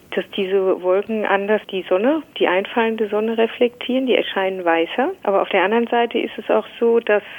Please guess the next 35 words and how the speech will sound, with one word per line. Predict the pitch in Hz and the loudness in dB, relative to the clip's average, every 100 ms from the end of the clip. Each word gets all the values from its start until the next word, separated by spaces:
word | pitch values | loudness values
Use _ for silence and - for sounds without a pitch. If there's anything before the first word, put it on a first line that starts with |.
| - | -6
damit | - 202 214 196 | -2 2 0 0
Regen | 202 269 294 | 2 2 4
sich | 214 190 - | 2 -2 -2
bilden | 277 320 220 185 | 0 2 0 -4
kann, | - 190 190 294 311 - - | 0 0 2 0 -2 -10 -8
die | 202 196 190 180 - | -2 0 0 0 -2
Wolkentropfen | 220 349 294 196 - 175 - 233 254 254 - - | 2 2 2 -2 2 0 0 0 2 2 -2 -4
eine | 226 202 | 0 0
bestimmte | 202 - 277 240 | 0 0 0 0
Größe | - 220 254 240 | -2 0 0 2
erstmal | 180 - 196 | 0 0 0
erreichen | 180 185 185 202 - 180 175 - | 0 2 0 0 -2 -8 -10 -8
müssen. | 196 190 - - - - | -4 -4 -4 -8 -10 -6
Und | 190 175 | -6 2
wenn | 190 196 | 2 4
man | 190 | 2
eben | 180 190 | 0 0
jetzt | 190 185 - | 0 0 0
aus | 196 180 | -2 -2
einer | 202 185 180 175 | 0 2 2 -2
Wolke | 180 190 202 196 | 0 0 0 -4
mit | 196 196 | -6 0
wenigen | 190 196 196 190 | 0 0 -4 -8
großen | - 202 254 247 | -2 0 0 0
eine | 202 202 | 0 0
mit | 196 | -2
vielen | - 202 196 | -4 -4 -4
kleineren | - 226 330 202 180 175 | -2 0 0 0 -2 -2
macht, | 175 175 - | -2 -2 0
dann | 190 | -2
kann | 196 208 | 0 -2
es | 220 | -2
passieren, | - 196 - 226 | -2 -2 0 0
dass | 233 | 0
es | 208 | -4